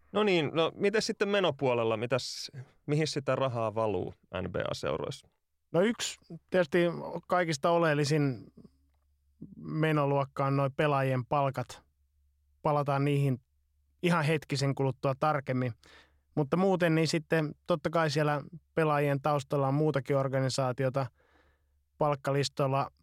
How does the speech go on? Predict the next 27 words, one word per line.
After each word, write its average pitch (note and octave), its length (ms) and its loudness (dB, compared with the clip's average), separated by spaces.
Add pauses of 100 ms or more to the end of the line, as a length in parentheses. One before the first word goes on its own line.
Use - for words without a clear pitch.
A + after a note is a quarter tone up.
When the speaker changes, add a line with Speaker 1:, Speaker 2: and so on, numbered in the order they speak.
(380)
Speaker 2:
noin C3+ 440 0
pyöreästi E3+ 480 0
sata D3+ 320 0
henkilöä, C#3 580 0 (100)
eli C3+ 200 -2
ihan C3+ 180 0
tommosesta C3 440 -4
keskisuuresta D3 760 -2 (680)
yrityksestä D3+ 600 0
puhutaan D3 320 0
henkilöstön C#3 540 0
määrän C3+ 480 0
puolesta. C3 460 -2 (340)
No D3+ 220 2
jakaantuu D#3 720 0 (1300)
tyypillisesti D#3+ 540 0
ehkä D#3 220 -2
noin D#3 280 2
kolmasosa D3+ 720 0 (180)
siitä D3 380 0
on C#3+ 200 0 (120)
koripallopuolella, C#3+ 1000 0
eli C3 120 -2
sieltä C3+ 320 -2
löytyy C3 320 0
tätä C3+ 220 -2
ihan C3+ 260 0